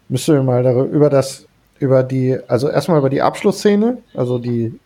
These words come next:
die, das Ende sozusagen, reden. Ich glaub, das haben sie im Schnitt ein bisschen verkackt, da ist ihnen das Material, ähm, ausgegangen, das richtig zu erzählen. Da mussten sie einen Weg gehen. Es ist nicht schade, also es ist nicht kaputt, das meine ich nicht, sondern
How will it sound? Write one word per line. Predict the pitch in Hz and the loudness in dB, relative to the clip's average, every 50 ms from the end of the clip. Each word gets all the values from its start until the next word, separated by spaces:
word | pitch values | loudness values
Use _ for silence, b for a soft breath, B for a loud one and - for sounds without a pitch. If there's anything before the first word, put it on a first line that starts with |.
| _ | _
die, | 120 110 104 | -4 -4 -2
das | - 110 107 - - - - | 0 -2 -2 -4 -4 -2 0
Ende | 170 151 165 202 214 208 | 2 2 4 4 2 2
sozusagen, | 180 175 180 170 - 160 151 160 156 156 160 165 190 196 - _ b b b b b b b b b b b b b _ - | 2 0 -2 -4 -2 -2 0 2 2 2 0 -2 -6 -10 -14 _ b b b b b b b b b b b b b _ -2
reden. | 135 139 156 165 202 226 220 - b b b b b b b b b _ | 0 0 0 0 -2 -4 -8 -10 b b b b b b b b b _
Ich | _ - | _ -2
glaub, | 143 143 - | -2 0 0
das | - 156 156 - | 0 0 2 2
haben | 156 151 147 | 0 2 2
sie | 151 160 | 2 0
im | 156 151 | 0 0
Schnitt | - - 165 180 - - - | 0 2 2 2 2 0 -2
ein | 139 | -2
bisschen | 131 143 - - 139 | -2 -2 -4 -6 -6
verkackt, | - - 127 - - 143 147 - - | -6 -8 -6 -4 -4 -4 -4 -2 -2
da | 131 | -2
ist | 131 135 - 156 | -2 -2 -2 -2
ihnen | 147 135 | -2 0
das | 127 127 123 - | 0 -2 -2 -4
Material, | 143 131 131 - 139 127 131 135 135 139 139 139 143 143 - - | -6 -6 -6 -4 -2 0 2 4 4 2 2 0 -4 -6 -6 -2
ähm, | - 139 135 139 135 135 135 139 135 b b b b b b b b | 0 0 2 2 0 0 -2 -2 -4 b b b b b b b b
ausgegangen, | - 135 151 151 156 160 143 135 131 139 143 | -2 0 0 0 2 2 2 2 2 2 2
das | 135 131 - 156 | 0 -2 -2 -4
richtig | 151 156 - 156 - - | -4 -4 -4 -6 -4 -2
zu | - 156 | 0 0
erzählen. | 147 156 - - 160 165 170 165 156 | 0 0 0 0 2 4 4 4 2
Da | 147 143 | 2 2
mussten | 156 170 165 - - 151 | 2 0 0 -2 -4 0
sie | 135 143 | 0 0
einen | 139 131 127 | 0 2 2
Weg | 147 160 160 156 | 2 0 2 0
gehen. | 165 160 151 151 B B B B | 0 0 0 -2 B B B B
Es | - 156 147 | -2 -2 0
ist | 208 202 208 | 0 0 0
nicht | 226 208 - - | -2 -2 -2 0
schade, | - 165 165 175 160 110 101 | 0 2 2 2 2 2 2
also | 127 131 170 | 0 0 0
es | 170 - 175 | -2 -2 -4
ist | 170 - - | -6 -6 -4
nicht | 190 175 - | -4 -4 -2
kaputt, | - 160 - 147 139 - - - | -4 -4 -2 -2 -2 -2 -4 -8
das | 135 127 - | -8 -4 -2
meine | 135 139 127 110 | 0 0 0 -2
ich | - - | -4 -8
nicht, | 107 101 - 95 | -10 -10 -6 -4
sondern | 113 120 135 135 127 127 | -4 -2 0 0 -2 -2